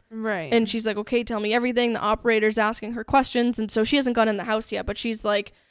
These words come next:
Speaker 2: just kind of asking him their questions and giving them his answers and everything. And
Speaker 1: Right.
Speaker 2: then she heads into the house, and then you hear the moment that she sees them.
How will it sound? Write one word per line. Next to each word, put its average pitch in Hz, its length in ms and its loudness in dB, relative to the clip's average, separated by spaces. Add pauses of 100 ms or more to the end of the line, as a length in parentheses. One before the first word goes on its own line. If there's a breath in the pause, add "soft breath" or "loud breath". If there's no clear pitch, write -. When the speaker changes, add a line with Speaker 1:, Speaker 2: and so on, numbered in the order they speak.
(140)
Speaker 2:
just - 220 4
kind 262 200 4
of 233 220 0
asking 233 400 2
him 226 480 2
their 214 180 4
questions 226 560 2
and 208 360 -2
giving 214 340 0
them 208 320 2
his 214 240 0
answers 202 400 -2
and 226 100 -4
everything. 214 300 -4
And - 20 4
Speaker 1:
Right. 214 240 0 (340 loud breath)
Speaker 2:
then 247 160 8
she 254 260 2
heads 240 240 2
into 226 200 2
the 220 120 -2
house, 226 340 0
and 226 120 0
then 214 140 0
you 220 140 -4
hear 240 320 0
the 226 100 2
moment 202 440 0
that 214 160 2
she 226 140 -4
sees 208 380 -6
them. 190 400 -4